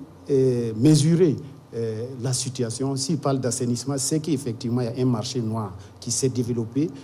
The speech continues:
et qui travaille effectivement à mettre en péril le marché officiel. Donc, à ce niveau, il y a, il va de la responsabilité de nos autorités, et surtout le ministère en charge du commerce,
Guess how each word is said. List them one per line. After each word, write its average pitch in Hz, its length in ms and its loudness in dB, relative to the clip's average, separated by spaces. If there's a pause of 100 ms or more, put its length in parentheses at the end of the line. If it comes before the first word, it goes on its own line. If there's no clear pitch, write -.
(180)
et 165 180 0
qui 185 440 -6 (120)
travaille 156 680 2
effectivement 135 580 0
à 123 120 -2
mettre 151 400 2
en 131 100 2
péril 131 380 4
le 120 80 6
marché 123 320 2
officiel. 139 520 2 (420)
Donc, 151 220 4
à 135 60 0
ce 131 140 2
niveau, 123 420 2
il 117 80 -6
y - 20 -4
a, - 20 -4
il 127 280 0
va 127 180 0
de 113 120 -4
la 107 120 -2
responsabilité 135 880 2
de 120 120 0
nos 110 180 0
autorités, 110 480 -6 (380)
et 113 220 -4
surtout 135 340 2
le 135 80 6
ministère 123 420 4
en 113 80 2
charge 117 240 2
du 110 100 -4
commerce, 117 440 -2